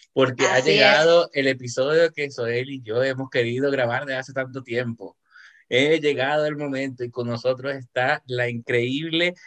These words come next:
Speaker 1: Dainés Álvarez, licenciada en psicología, astróloga, consteladora familiar y constante investigadora de lo femenino y lo vincular.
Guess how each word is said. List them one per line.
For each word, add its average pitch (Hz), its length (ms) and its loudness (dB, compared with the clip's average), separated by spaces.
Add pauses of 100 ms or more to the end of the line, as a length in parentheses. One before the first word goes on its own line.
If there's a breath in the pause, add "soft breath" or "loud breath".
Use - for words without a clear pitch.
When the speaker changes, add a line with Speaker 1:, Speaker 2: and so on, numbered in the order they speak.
(120)
Speaker 1:
Dainés 127 720 -2
Álvarez, 104 600 -2
licenciada 127 600 -4
en 139 80 -4
psicología, 123 800 -6 (340 loud breath)
astróloga, 110 880 -2
consteladora 131 800 2
familiar 113 640 -6
y 139 120 -4
constante 135 540 -2
investigadora 127 680 -4
de 127 100 0
lo 120 120 -6
femenino 113 460 -8
y 120 40 -6
lo 120 120 -2
vincular. 107 440 -10